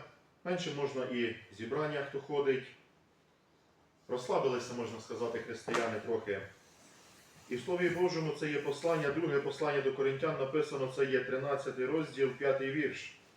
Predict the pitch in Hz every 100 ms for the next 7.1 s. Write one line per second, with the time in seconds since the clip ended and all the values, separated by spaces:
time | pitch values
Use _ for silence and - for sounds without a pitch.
0 | - - - - - - 143 143 - 139
1 | 135 135 143 160 147 120 123 127 139 139
2 | 165 170 156 156 139 156 147 139 143 143
3 | 165 156 - 131 151 147 135 165 180 117
4 | 101 - - - - - - 120 135 -
5 | 156 180 160 156 151 - 131 131 135 135
6 | 131 - - - - - 123 120 123 117